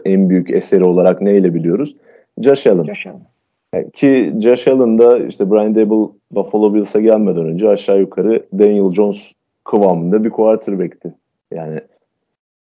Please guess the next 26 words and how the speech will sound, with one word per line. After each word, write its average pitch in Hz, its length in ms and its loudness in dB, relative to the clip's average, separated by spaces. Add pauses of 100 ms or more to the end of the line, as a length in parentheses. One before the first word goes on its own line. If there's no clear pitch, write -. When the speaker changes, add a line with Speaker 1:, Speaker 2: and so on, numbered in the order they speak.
(400)
Speaker 1:
şimdi 107 500 0 (340)
kulağa 113 340 4
biraz 113 280 4
garip 120 320 2
geliyor 98 340 2
ama 190 240 -2 (560)
o 123 100 2
kadar 131 360 2
kötüydü 95 420 -6
neredeyse 85 460 -6
Josh 82 200 -8
Allen'da. 82 540 -4
Kariyerinin 104 680 0
bu 110 80 0
noktalara 107 440 2
gelebileceğini 104 540 -2
kimse 113 320 -6
tahmin 113 300 -2
etmiyordu. 90 480 -4 (580)
Yani 87 240 -4
eğer 135 240 6
elinizde 131 760 4
bu 131 120 -2
tarz 120 480 0
hala 113 340 4
vazgeçmek 113 680 0